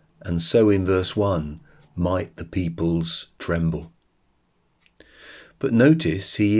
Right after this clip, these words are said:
is a merciful King, for he sits enthroned upon the cherubim. This is reference to the cherubim who are on each side of the Ark of the Covenant,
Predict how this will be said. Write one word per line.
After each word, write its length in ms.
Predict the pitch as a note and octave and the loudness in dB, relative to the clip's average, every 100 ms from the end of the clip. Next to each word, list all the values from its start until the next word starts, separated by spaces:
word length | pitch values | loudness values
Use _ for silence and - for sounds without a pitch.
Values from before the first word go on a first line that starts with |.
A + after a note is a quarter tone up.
| A2 | 2
is 260 | G#2 G2+ - | 0 -6 -6
a 200 | G2+ G2+ | -2 0
merciful 640 | F#2 F#2 G2+ G#2+ G2+ E2 E2 | 0 0 0 -2 -6 -6 -6
King, 420 | - D2+ D2+ E2+ _ _ _ _ _ - - - | -6 -8 -10 -18 _ _ _ _ _ -20 -20 -20
for 280 | - A#2+ A2+ | -6 -2 0
he 140 | A#2 A2+ | 2 0
sits 440 | - D3 - - | 0 -2 -2 -4
enthroned 720 | A#2 A2 - C3 A#2 E2 E2 | -2 -2 2 4 4 2 0
upon 340 | E2 F#2 F#2 F2+ | -2 -2 -2 -4
the 80 | F2 | -6
cherubim. 680 | - G2+ F#2+ E2 D2 D#2+ _ _ _ _ _ _ _ _ _ _ _ _ - _ _ _ _ _ | -4 -2 -2 -2 -6 -10 _ _ _ _ _ _ _ _ _ _ _ _ -20 _ _ _ _ _
This 220 | - F2+ F2 | -8 -6 -4
is 120 | E2+ | 2
reference 600 | G2 G#2+ A#2+ A#2 - - | 2 2 2 0 -2 -6
to 120 | E2 | -6
the 100 | E2 | -4
cherubim 640 | - G2+ F#2 E2 E2 E2+ - - - _ _ | 0 2 2 2 0 -2 -6 -20 -20 _ _
who 180 | G2 G2+ | 0 2
are 200 | G2+ G2 | 4 2
on 120 | G#2 | 2
each 300 | A#2+ B2+ - | 2 0 -2
side 240 | G#2+ G#2 | 0 0
of 60 | F#2+ | 0
the 160 | G2+ | 2
Ark 280 | G2+ G2+ G2+ | 2 0 -2
of 60 | G2+ | -6
the 80 | F#2 | -4
Covenant, 680 | - A2 F#2 D#2 E2 - | -4 -2 0 -2 -6 -16